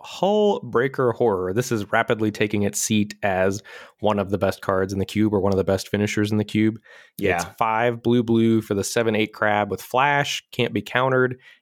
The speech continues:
Speaker 1: And whenever you cast a spell, you can choose one, either bounce a spell back to its owner's hand that's on the stack or return target creature that's on the battlefield to its owner's hand. Card is absurdly powerful in this cube and a great reason to draft a blue control deck.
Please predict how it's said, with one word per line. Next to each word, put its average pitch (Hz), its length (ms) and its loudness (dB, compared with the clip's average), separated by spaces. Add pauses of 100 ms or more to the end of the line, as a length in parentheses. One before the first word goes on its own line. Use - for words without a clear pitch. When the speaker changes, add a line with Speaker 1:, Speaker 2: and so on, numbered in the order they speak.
(120)
Speaker 1:
And 98 420 2
whenever 104 280 2
you 101 160 -2
cast - 420 -4
a 104 40 -4
spell, 101 380 2
you 98 120 -2
can 90 160 -4
choose 143 320 0
one, 127 500 2
either 98 440 2 (340)
bounce 101 400 -2
a 113 80 0
spell 107 340 2
back 101 280 0
to 107 80 2
its 101 120 0
owner's 101 240 0
hand 113 240 0
that's 107 140 -2
on 98 80 2
the 92 80 -2
stack 131 380 0 (120)
or 104 320 2
return 98 540 0
target 95 260 -2
creature 104 320 -2
that's 98 160 -4
on 95 80 0
the 90 80 -4
battlefield 113 460 0
to 120 80 -2
its - 80 -4
owner's 117 220 0
hand. 120 300 0 (320)
Card 185 280 0
is 101 480 0 (380)
absurdly 101 720 0
powerful 95 440 0
in 104 60 0
this 98 120 -4
cube 170 320 0
and 107 140 0
a 98 60 -2
great 101 400 2
reason 98 320 0
to 95 100 -4
draft 92 520 0
a 104 60 0
blue 90 180 -4
control - 360 -6
deck. - 260 -12